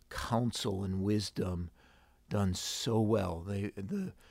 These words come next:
in classic form, the Puritans get at the root issues of the heart: unbelief, hardness of heart, hypocrisy, pride, materialism, sensuality. These are the very same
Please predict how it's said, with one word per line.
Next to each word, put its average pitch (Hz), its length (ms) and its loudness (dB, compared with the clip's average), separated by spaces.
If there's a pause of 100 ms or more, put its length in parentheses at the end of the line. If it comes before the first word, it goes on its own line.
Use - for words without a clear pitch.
(200)
in 104 180 0
classic 110 680 0
form, 104 560 2
the 95 80 0
Puritans 98 600 -2
get 113 180 -2
at 107 140 -4
the 196 120 -2
root 117 520 4
issues 104 560 -2 (320)
of 95 140 -4
the 107 100 0
heart: 98 560 -2
unbelief, 98 760 4
hardness 98 580 2
of 92 120 -4
heart, 95 320 0 (400)
hypocrisy, 95 1080 0
pride, 95 760 -4 (320)
materialism, 95 960 -2
sensuality. 95 960 -8
These 127 220 -2
are 120 100 0
the 101 120 0
very 123 480 -4
same 104 440 -6